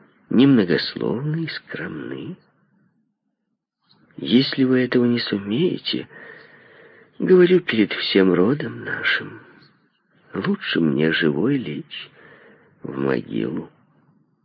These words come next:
Большой аул — всю ночь продолжал деятельно готовиться и к утру отправил к месту аса еще один караван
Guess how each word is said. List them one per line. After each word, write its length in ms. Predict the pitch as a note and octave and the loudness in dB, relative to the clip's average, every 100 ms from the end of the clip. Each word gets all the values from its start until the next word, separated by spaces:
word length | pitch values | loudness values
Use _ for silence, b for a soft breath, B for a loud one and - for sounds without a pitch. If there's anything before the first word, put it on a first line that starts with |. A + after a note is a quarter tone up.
| _ _ _ _ _ _ _ _ _ _ _ _ _ _ _ _ _ _ _ _ _ _ _ - | _ _ _ _ _ _ _ _ _ _ _ _ _ _ _ _ _ _ _ _ _ _ _ -2
Большой 540 | - - - E3 E3+ - | 2 2 4 2 2 -4
аул — 420 | - B1 F#2+ C#3 D3+ B B B B B | 0 2 2 0 -6 B B B B B
всю 280 | - - D#3 | -6 4 6
ночь 340 | D3 C#3 D3+ - | 6 4 2 -2
продолжал 580 | A#2 A2+ D#2+ C#2+ A2 C3 | 4 6 6 4 2 2
деятельно 580 | D#2 G#2+ C3 A2+ A2 | 2 2 2 -2 0
готовиться 640 | D#2+ C#2+ - E2 D#2+ - C#2+ | 2 0 2 2 0 -2 0
и 100 | C2+ | 0
к 120 | - | 0
утру 420 | D#2+ - B2 F3+ _ | -4 0 0 0 _
отправил 600 | - D#2 - - D3 A#2 | -2 -2 -2 0 2 0
к 120 | - D#2 | -4 -4
месту 520 | C#2+ - - - - | -4 -4 -6 -8 -4
аса 320 | B2+ D3+ - | -4 -4 -2
еще 360 | B2+ - - B2+ | -2 -2 0 2
один 260 | A#2 F#2 F2 | 2 2 0
караван 560 | C#2+ B1 C2+ B2+ D3+ | 0 0 0 0 -2